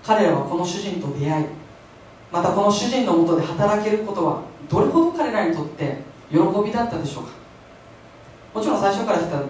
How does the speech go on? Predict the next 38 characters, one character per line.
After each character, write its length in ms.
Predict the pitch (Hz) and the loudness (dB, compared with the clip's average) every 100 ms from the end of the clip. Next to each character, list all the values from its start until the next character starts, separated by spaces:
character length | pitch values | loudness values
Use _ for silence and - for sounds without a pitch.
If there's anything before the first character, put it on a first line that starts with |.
| - - | -10 -12
人 160 | 165 | -8
も 400 | 135 147 165 190 | -2 4 4 4
喜 60 | 202 | 0
び 60 | |
だ 60 | - | -2
っ 80 | - | -2
た 80 | 143 | -6
と 60 | |
思 160 | 135 135 | -8 -10
い 20 | |
ま 100 | 131 | -10
す 100 | 139 | -8
よ。 80 | - - - - - - - - | -10 -12 -18 -20 -12 -10 -10 -4
で 80 | 196 | 0
も 120 | 190 | 4
後 240 | 202 254 247 | 4 4 0
に 140 | 208 | 0
来 80 | - | 0
た 100 | 196 | -2
人 180 | 190 170 | 0 -2
た 140 | 165 | -2
ち 120 | 151 | -2
は、 200 | 147 135 - - - - - - - - | -2 -2 -8 -16 -20 -20 -20 -20 -20 -2
ま 240 | 151 139 - | 0 0 -4
あ、 20 | |
そ 260 | - - | -10 -2
れ、 320 | 170 170 165 165 | 2 6 6 4
な 160 | 147 139 | -4 -6
ん 80 | 165 | -4
て 100 | 175 | -2
言 40 | |
う 20 | 147 | -2
ん 40 | |
だ 60 | 120 | -2
ろ 80 | |
う 20 | |
な、 80 | |
も 60 | 127 | -8